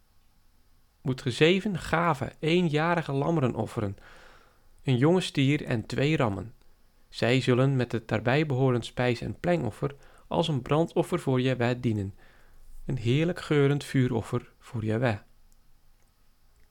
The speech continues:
Als zondeoffer moet ge een geitenbok offeren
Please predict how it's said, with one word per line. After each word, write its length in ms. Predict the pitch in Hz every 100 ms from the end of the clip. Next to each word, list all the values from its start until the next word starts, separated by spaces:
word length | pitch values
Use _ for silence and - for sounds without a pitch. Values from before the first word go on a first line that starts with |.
| _ _ - - - - - - - - - - -
Als 280 | 143 139
zondeoffer 640 | - 190 196 117 - 165 170
moet 200 | 156 160
ge 100 | -
een 160 | 160 160
geitenbok 600 | - 196 196 120 113 -
offeren 420 | 104 - 104